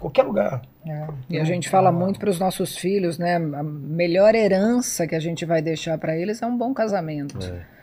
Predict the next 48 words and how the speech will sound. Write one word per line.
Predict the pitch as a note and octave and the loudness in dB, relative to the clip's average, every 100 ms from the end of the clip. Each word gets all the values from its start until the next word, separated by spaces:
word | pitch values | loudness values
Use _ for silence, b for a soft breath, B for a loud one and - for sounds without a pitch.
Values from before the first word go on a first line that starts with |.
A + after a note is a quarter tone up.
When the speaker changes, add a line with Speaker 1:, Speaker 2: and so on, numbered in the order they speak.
| B | B
Speaker 2:
Né? | E3+ E3 | 0 2
A | |
gente | E3+ - E3+ | 0 0 2
vem, | D#3 A3+ G3+ | 4 4 4
né? | F#3+ F3+ | 0 2
Nós | G3+ G#3 | 2 2
três | - G3+ F#3 | 2 2 2
aqui, | D#3 C#3+ F3+ G3+ | 0 -2 0 0
nós | A3 F#3+ F3+ | 2 0 2
viemos | F3+ E3+ G#3+ G3+ | 2 2 0 2
de, | G3+ | 0
de | F#3+ - D#3+ | -2 -4 0
uma | F3+ | 0
família | - F3+ F#3 F#3 | 2 0 2 2
quebrada. | F3+ D#3+ D#3+ D#3+ D3+ C#3+ b b b - | 2 2 0 -2 -4 -6 b b b -6
E | |
a | D#3+ | -2
gente | F3 E3+ | -2 0
sabe | F#3+ F3 | 0 0
o | |
quão | - F#3 G3 | 2 2 4
doloroso | F#3+ F3 E3 F#3 E3+ | 4 6 4 2 0
isso | D#3+ - E3 | -4 -2 0
é, | D#3 D#3+ | 0 -2
né? | D#3+ D#3+ | -4 -6
Speaker 3:
É. | F#2+ F2+ F2 b b b _ | -6 -8 -12 b b b _
Speaker 2:
Então, | E3 F3 | -4 -4
assim, | - - F3 E3 D#3+ | -4 -6 -4 -4 -2
é, | D#3+ D#3 | 0 0
Speaker 1:
É | |
Speaker 2:
não | - F3 | 4 6
é | F#3+ | 6
Speaker 1:
muito. | - | 8
Speaker 2:
fácil, | G3 G3+ B3+ - E4+ E4+ | 6 6 4 2 0 2
não | C4+ F#3+ | 2 2
somos | - F#3 F3+ | 2 2 4
perfeitos, | F#3 F3 F3+ F#3+ G#3 G#3+ A3+ G#3 | 2 2 0 4 4 2 -4 -2
mas | F#3 F#3 F#3 | -2 -2 -2
a | F#3 | -4
gente | G3 G3 G3 | -4 -6 -6
não | F#3+ F3 E3+ E3 E3+ | -4 -4 -2 -2 -4
desiste. | F3+ F#3 D#3+ D3+ D3 D3+ | -4 -6 -6 -6 -6 -6
O | |
nosso | D3+ G2+ | -6 -2
Speaker 3:
É. | F#3 | -2
Speaker 2:
objetivo | E3 E3+ - F3 | -2 -4 -6 -4
tá | G#3 A3 | 0 0
lá. | E3+ C#3+ | 0 -2